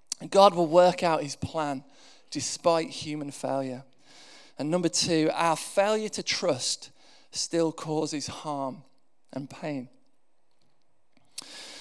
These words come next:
So firstly, God will work out his plan despite human failure. Genesis twenty-five,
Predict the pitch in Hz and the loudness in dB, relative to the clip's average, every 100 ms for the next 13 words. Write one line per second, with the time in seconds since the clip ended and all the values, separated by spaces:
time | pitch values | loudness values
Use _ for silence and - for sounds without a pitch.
0 | - - 165 - 202 190 160 139 190 180 | -10 6 6 8 8 8 4 4 4 4
1 | 170 175 175 180 160 160 - 156 147 147 | 4 6 4 0 -4 -6 -4 -2 -2 -2
2 | - - 151 147 - 147 139 131 - 143 | -4 2 2 2 -2 -6 -6 -6 -6 -2
3 | 139 127 131 - - - - _ - - | -2 -4 -8 -18 -20 -20 -20 _ -20 -20
4 | - - - - - - 196 208 185 196 | -20 -20 -20 -18 -18 -2 0 0 -2 -4
5 | - 175 180 - 170 170 160 - | -2 -2 -2 2 4 4 2 -4